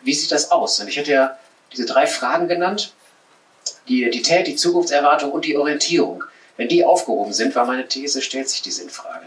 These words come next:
nicht. Und wie, was heißt das dann? Wer sind wir dann?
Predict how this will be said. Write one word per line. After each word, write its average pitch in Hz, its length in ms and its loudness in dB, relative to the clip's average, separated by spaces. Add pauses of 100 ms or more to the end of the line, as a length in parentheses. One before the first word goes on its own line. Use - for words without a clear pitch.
nicht. - 280 -12 (1400)
Und - 160 -2
wie, 311 200 2
was - 200 4
heißt - 180 0
das - 160 -2
dann? - 240 -10 (440)
Wer - 120 2
sind 214 320 0
wir - 160 -6
dann? - 220 -12